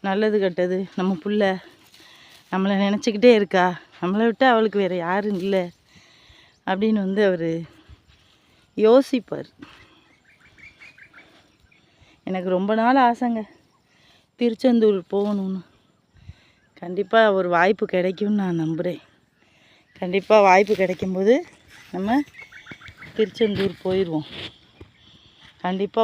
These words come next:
போனேன்னா வீடியோ எடுப்பேன், எடுத்து போடுவேன். சரியாங்க? வீடியோ எடுப்போம். இங்க பாருங்க கத்தி, இப்படி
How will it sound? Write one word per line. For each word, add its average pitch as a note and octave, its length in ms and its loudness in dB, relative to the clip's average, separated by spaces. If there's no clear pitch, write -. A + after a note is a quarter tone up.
போனேன்னா G#3+ 480 -2
வீடியோ A3 300 0
எடுப்பேன், E3+ 300 -8
எடுத்து F#3+ 240 -8
போடுவேன். E3+ 360 -6
சரியாங்க? G3+ 460 -4
வீடியோ F3+ 280 -6
எடுப்போம். D3 340 -12
இங்க F3+ 180 -8
பாருங்க E3+ 320 0
கத்தி, D#3 340 -10
இப்படி D#3+ 240 -6